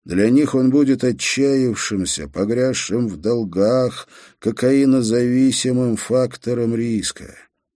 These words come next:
Человек в поле зрения полиции, человек под давлением. Он знал немного, но более чем достаточно для того, чтобы разрушить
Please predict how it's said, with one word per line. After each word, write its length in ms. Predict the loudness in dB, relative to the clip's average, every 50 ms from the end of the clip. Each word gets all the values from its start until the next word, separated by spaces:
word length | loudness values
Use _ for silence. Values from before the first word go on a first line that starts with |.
| _ _ _ _
Человек 600 | -16 -14 -12 -8 -6 -4 -2 -2 0 0 -2 -4
в 120 | -6 -10 -6
поле 340 | -2 0 0 2 2 0
зрения 500 | 0 0 -2 -2 0 0 0 0 0 -2
полиции, 840 | -4 -6 -6 -4 -2 0 0 0 0 -2 -4 -8 -8 -10 -14 -16 -20 _ _ _ _ _ _ _
человек 520 | _ -12 -8 -4 0 2 2 2 0 -2 -2
под 260 | -2 -2 -2 -2 0
давлением. 960 | 2 2 4 4 4 2 2 2 2 2 2 2 2 0 -2 -4 -6 -6 -6
Он 100 | -6 -6
знал 400 | -6 -6 -4 -4 -4 -4 -2 -2
немного, 800 | -2 -2 -2 -2 -2 -4 -4 -6 -6 -6 -6 -6 -8 -8 -8 -8
но 220 | -6 -4 -4 -6
более 640 | -6 -8 -4 -2 0 2 2 2 2 0 0 -2 -2
чем 340 | -4 -4 -4 -2 -2 -2 0
достаточно 1000 | 0 0 -2 -2 -4 -4 -2 0 0 0 0 -2 -4 -6 -8 -6 -6 -6 -6 -4
для 160 | -4 -6 -6
того, 240 | -6 -6 -6 -6 -6
чтобы 320 | -6 -6 -4 -2 -2 0 2
разрушить 920 | 2 0 0 0 -2 -2 0 0 0 -2 -2 -2 0 0 0 0 -2 -6